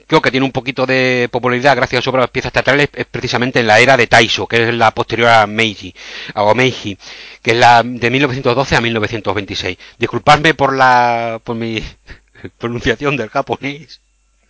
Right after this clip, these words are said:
Hago una inclinación a, al oriental de perdón, con las manos unidas. Pido disculpas. <laughs> Erika, corrígeme si digo algo mal, por favor, te lo pido.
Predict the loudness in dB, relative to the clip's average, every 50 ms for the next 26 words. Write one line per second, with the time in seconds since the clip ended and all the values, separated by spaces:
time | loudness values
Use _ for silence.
0 | -20 -20 -20 -14 -6 -4 -2 -2 -2 -2 -4 -6 -8 -8 -8 -8 -8 -8 -8 -8
1 | -6 -6 -6 -8 -10 -12 -14 -16 -20 -20 _ _ _ -20 -20 -20 _ -20 -18 -12
2 | -8 -8 -8 -8 -8 -8 -10 -10 -10 -10 -10 -10 -10 -10 -12 -12 -12 -12 -12 -12
3 | -14 -14 -16 -20 _ _ _ _ _ -12 -12 -12 -10 -10 -10 -10 -10 -8 -8 -8
4 | -8 -8 -6 -6 -8 -8 _ _ _ _ _ -20 -20 -20 -20 _ _ _ -8 -6
5 | -4 -4 -4 -6 -8 -10 -10 -12 -10 -12 -14 -14 -14 -14 -14 -16 -20 _ _ _
6 | _ _ _ _ _ _ _ _ -20 -20 -20 -20 -20 -20 -18 -18 -18 -18 _ -12
7 | -8 -6 -4 -4 -4 -6 -6 -8 -10 -12 -14 -14 -16 -16 -18 -20 -20 -20 -20 _
8 | _ -4 -2 0 2 2 2 2 2 0 0 2 4 4 4 4 2 0 -2 0
9 | 0 0 0 0 0 0 0 0 0 -2 -4 -4 -4 -4 -2 -2 -4 -4 -4 -6
10 | -8 -10 -10